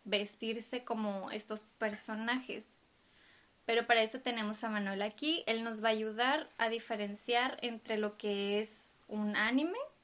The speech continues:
lo que es un manga y en qué consiste el que muchas personas se vistan o se transformen o se disfracen, como muchos dicen también, de ciertos personajes. Vamos a empezar con eso, Manuel.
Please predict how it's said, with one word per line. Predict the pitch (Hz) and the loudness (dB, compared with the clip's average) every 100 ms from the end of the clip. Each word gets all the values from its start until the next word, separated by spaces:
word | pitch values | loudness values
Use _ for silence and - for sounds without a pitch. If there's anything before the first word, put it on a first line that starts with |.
| _ _ - | _ _ -4
lo | 233 226 | -4 -2
que | 214 202 208 | 0 2 2
es | 214 - - - | 0 -2 -6 -6
un | 220 220 214 | -4 0 0
manga | 220 233 277 311 370 359 | 2 2 2 2 2 2
y | 269 220 | 2 2
en | 202 | 0
qué | 202 208 | 0 -2
consiste | 240 240 247 240 - 254 247 254 - _ _ - _ - | -2 -2 -4 -6 -4 0 0 -2 -8 _ _ -20 _ -2
el | 220 220 | 0 0
que | - 214 214 | 0 2 2
muchas | 208 214 240 - | 0 -2 -6 -4
personas | 208 220 220 220 233 | -4 -2 -2 -2 -2
se | - - 202 196 | -4 -2 -2 -2
vistan | 196 202 202 233 - 262 247 | -2 -2 -2 -4 -2 -2 -2
o | |
se | 233 | -6
transformen | - 208 208 - 208 208 214 226 233 233 233 233 233 220 | -4 -2 -2 -4 0 2 2 0 -4 -4 -4 -4 -2 -2
o | 208 196 | -2 -4
se | - 208 | -4 -2
disfracen, | 208 - - 214 202 220 262 254 247 | -2 -2 4 4 4 2 0 -2 0
como | 226 208 | -2 0
muchos | 208 220 214 | -2 -2 -4
dicen | 220 220 226 | -4 -4 -4
también, | 214 202 196 208 220 - - - _ - | -2 -2 -2 -4 -6 -14 -20 -20 _ -2
de | 220 220 | 0 0
ciertos | - 214 202 - 214 - | 0 0 0 -2 -4 -2
personajes. | 208 214 - 233 262 262 - - - - _ _ _ _ _ _ _ _ _ - | -2 -2 -4 0 0 0 -8 -12 -14 -16 _ _ _ _ _ _ _ _ _ -2
Vamos | 240 262 | 0 0
a | 254 | -2
empezar | 233 226 196 | -2 -2 -2
con | 233 240 | -2 -2
eso, | 302 - 330 | -2 -2 -2
Manuel. | 320 294 302 294 | -2 -2 -2 -4